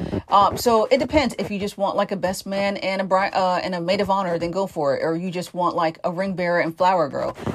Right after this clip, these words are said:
It's your day, so you do it the way you want it done. Next, I would say, is a guest count. And that is huge, because this is going to also determine your budget, right? Are you having something small, intimate, where it's, like, fifty people? Or are you like, "You know what?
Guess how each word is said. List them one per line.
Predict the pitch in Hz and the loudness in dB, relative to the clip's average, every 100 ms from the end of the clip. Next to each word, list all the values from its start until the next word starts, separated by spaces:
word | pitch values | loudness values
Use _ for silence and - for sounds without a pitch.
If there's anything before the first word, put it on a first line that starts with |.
| - - | -2 4
It's | 247 247 | 2 2
your | 185 190 220 202 | -4 0 0 2
day, | 180 170 214 | 4 4 2
so | 220 196 | -4 -8
you | 165 196 | -6 -6
do | 202 | -4
it | 180 | -4
the | 170 | 0
way | 165 | 0
you | 160 185 170 | 2 -2 2
want | 180 165 - | 4 4 2
it | 165 | -2
done. | 170 165 - - - - - - - - - - - - | 0 0 -2 -6 -16 -8 -8 -8 -14 -10 -10 -10 -16 -4
Next, | 208 269 330 | 4 4 6
I | 311 | 4
would | 302 285 | 4 2
say, | - 226 | 2 2
is | 190 | 0
a | 180 | 0
guest | 214 220 | -2 -2
count. | - 220 220 202 | 0 4 4 4
And | |
that | 202 226 | 4 4
is | 247 | 2
huge, | - 226 233 | 2 0 2
because | 214 202 196 170 | -2 -2 -2 -2
this | 180 233 | -2 -2
is | 269 247 | -2 -4
going | 233 240 | -4 -4
to | 233 - | -4 0
also | 208 254 220 | 0 0 -4
determine | 185 196 180 190 | -4 -4 -4 -2
your | 202 | 0
budget, | 180 226 160 131 - - - - | 2 0 -2 -8 -10 -18 -14 -4
right? | - 214 226 | 4 4 4
Are | 202 | 0
you | 196 | 0
having | 165 220 226 | 2 2 2
something | 196 208 202 | -2 -4 -4
small, | 185 - 196 196 190 | -4 -2 2 2 0
intimate, | 208 - 196 | -4 -4 -4
where | 180 196 | 0 -2
it's, | 190 | 2
like, | 190 | 0
fifty | - 214 226 | 0 -4 -4
people? | 208 262 247 185 - | -6 -4 0 2 6
Or | 185 | 6
are | 185 | 6
you | 233 | 2
like, | 214 190 | 2 2
"You | 220 | 0
know | 220 | 2
what? | 220 226 | 4 4